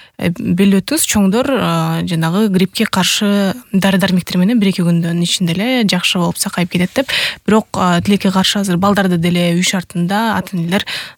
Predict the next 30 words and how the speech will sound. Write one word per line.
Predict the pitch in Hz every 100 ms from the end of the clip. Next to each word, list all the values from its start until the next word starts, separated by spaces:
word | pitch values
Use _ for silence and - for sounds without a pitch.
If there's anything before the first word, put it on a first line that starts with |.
| -
дарылаганга | 175 190 185 175 175
аракет | 170 - -
кылышат, | - 262
мындай | 226 170
жыл | 180
сайын | - 170 165
эле. | 170 180 - - -
Сиз | - 170
байкап | 180 180 180
жатсаңыз | 185 - 185 190
керек, | 196 - - - - - -
м, | 180 170 190
өзгөчө | 185 196 247
антибиотик, | 220 214 185 175 - - - -
антибиотиктерди | 202 190 180 185 - - 175 175 233 269 196
өз | 180
алдынча | 175 170 175 208
берген | 185 175 180 185 175
учурларды, | 180 - 190 170 175 180 180 175
э, | - 170 170
байкайм | 185 180 180 170
мен | 165
дагычы. | 170 185 254 - 185 - - - - -
Мындан, | - 202 214 -
э, | 190 180 175 -
кандай | 226 240 233
учурларда | 220 220 202 180 180
ушул | - 190
антибиотиктер | 190 190 180 175 175 - 180 170
жазылат? | 196 202 190 -